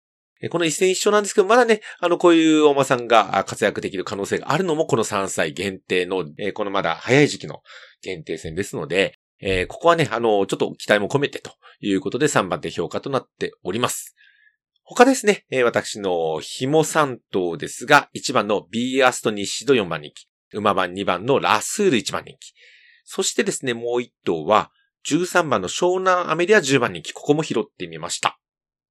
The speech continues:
馬券の方なんですけども、八番のうなぎのぼりから、五頭ですね、十番のマテンローオリオン、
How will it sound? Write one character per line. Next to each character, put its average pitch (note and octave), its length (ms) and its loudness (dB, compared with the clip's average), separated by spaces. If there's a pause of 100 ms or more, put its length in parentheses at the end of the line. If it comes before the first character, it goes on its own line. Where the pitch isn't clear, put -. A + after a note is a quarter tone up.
(160)
馬 G#2+ 80 -8
券 G#3+ 160 4
の A3+ 80 0
方 A3+ 100 2
な G#3 80 2
ん G3 40 -2
で E3+ 80 -4
す - 60 -10
け C#3 120 4
ど C3+ 80 4
も、 F3+ 380 4 (280)
八 - 300 -10
番 G#2+ 180 0
の C3+ 220 0
う G2 100 -10
な C#3+ 220 0
ぎ D#3+ 120 -8
の E3 120 2
ぼ D3+ 120 2
り C3+ 140 -6
か C3 120 -4
ら、 E3+ 280 4 (800)
五 G#2 100 -6
頭 E2 140 -8
で - 80 -20
す - 100 -16
ね、 F#2 180 -10 (480)
十 G2 140 -4
番 E2 140 -8
の C#2+ 80 -14
マ D#2 120 -10
テ G#2 120 -4
ン F#2+ 100 -8
ロ F#2+ 120 2
ー - 20 0
オ E2 80 -2
リ C#2+ 100 -6
オ - 40 -12
ン、 - 40 -20